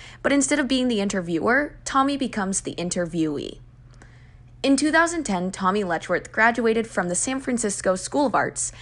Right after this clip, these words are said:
and promptly moved to Ashland to attend Southern Oregon University and major in theater, for which he has a great love. He soon took a class called Power and Politics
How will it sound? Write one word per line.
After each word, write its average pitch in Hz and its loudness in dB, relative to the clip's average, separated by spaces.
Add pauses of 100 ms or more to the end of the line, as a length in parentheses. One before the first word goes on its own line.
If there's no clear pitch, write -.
(180)
and 254 2
promptly 285 6
moved 208 4
to - 2
Ashland 160 -2
to - -2
attend 269 2
Southern 202 0
Oregon 175 0
University 160 -4 (260)
and 226 6
major 226 4
in 220 2
theater, - -4
for - 2
which 233 4
he 226 0
has 208 2
a 185 -2
great - -2
love. - -6 (680)
He 240 0
soon 269 -2
took 233 -2
a 220 -2
class 208 2
called 175 -2
Power 175 2
and 160 -4
Politics 190 0